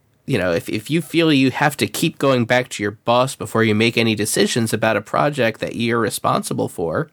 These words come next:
it just adds to the frustration. And the way that plays out in the end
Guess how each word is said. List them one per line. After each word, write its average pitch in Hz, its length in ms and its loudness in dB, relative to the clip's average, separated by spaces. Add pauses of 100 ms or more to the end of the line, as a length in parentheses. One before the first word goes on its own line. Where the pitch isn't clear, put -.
(1040)
it 139 180 0
just - 300 -2
adds 143 380 -2
to 151 40 -12
the 143 120 -4
frustration. 123 920 -4
And 127 540 -2 (160)
the 127 180 -6
way 147 160 2
that 143 180 0
plays 120 320 0
out 123 160 2
in 110 120 -4
the 113 240 -8
end 113 640 -4